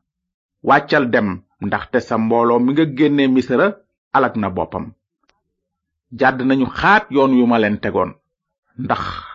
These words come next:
defarlu nañu sëlu wurus wu ñu xelli. Ñu ngi koy sujjootal te di ko rendil sarax naan, "Yow bànni Israël, sa Yàlla ngi ki la jële réewu Misra." Aji sax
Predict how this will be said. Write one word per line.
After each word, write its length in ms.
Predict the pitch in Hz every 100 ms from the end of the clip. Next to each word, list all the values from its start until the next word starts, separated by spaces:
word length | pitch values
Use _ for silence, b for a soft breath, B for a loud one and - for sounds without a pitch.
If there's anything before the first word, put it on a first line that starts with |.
| _ _ 104
defarlu 480 | 104 - 95 98 104
nañu 240 | 104 110
sëlu 300 | - 113 120
wurus 340 | 123 165 185 - -
wu 140 | 110 113
ñu 100 | 104
xelli. 440 | - 101 90 98 - _ _ _ _ _ _ _
Ñu 120 | 135 180
ngi 120 | 180
koy 160 | - 160
sujjootal 600 | - 156 147 143 160 233 247 _ _ _ _ _ -
te 80 | 175
di 120 | 135
ko 140 | 139
rendil 360 | 123 120 110 104
sarax 320 | - 104 -
naan, 300 | 104 107 143 240 _ _ _ _ _ -
"Yow 220 | 110 170
bànni 340 | 135 135 127 -
Israël, 540 | 120 - 117 113 147
sa 140 | 143 120
Yàlla 400 | 110 104 104 101
ngi 280 | 101 101 196 131 - _ _ _
ki 80 | 131
la 100 | 127 117
jële 240 | 123 120
réewu 280 | 104 110 98
Misra." 380 | 95 98 95 - _ _ _ _ _ _ _ _ _ _ _ _
Aji 200 | 104 92
sax 200 | 101 101